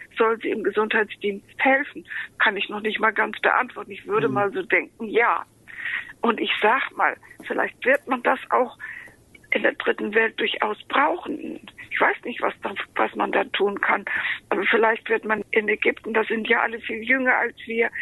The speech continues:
Speaker 1: in
Speaker 2: Mhm.
Speaker 1: Kairo. Und vielleicht werden die sich sowieso untereinander anstecken.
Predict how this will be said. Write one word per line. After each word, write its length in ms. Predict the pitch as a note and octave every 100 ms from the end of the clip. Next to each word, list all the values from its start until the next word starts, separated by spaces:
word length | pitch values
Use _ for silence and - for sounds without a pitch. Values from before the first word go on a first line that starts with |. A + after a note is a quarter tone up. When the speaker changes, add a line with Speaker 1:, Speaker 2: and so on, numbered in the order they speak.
| - -
Speaker 1:
in 140 | A3
Speaker 2:
Mhm. 40 | C3
Speaker 1:
Kairo. 500 | A#3 A#3 G#3+ G#3+ - - - - -
Und 240 | G#3+ G#3+
vielleicht 320 | A#3 A3 A3 G#3+ -
werden 300 | A3 A3+ A3
die 100 | G#3+
sich 180 | D3 G#3
sowieso 340 | A3+ G3 A#3+ B3+
untereinander 680 | A#3 A#3 A3 G#3+ G#3 G#3+
anstecken. 540 | A3 - A#3 A3+ G#3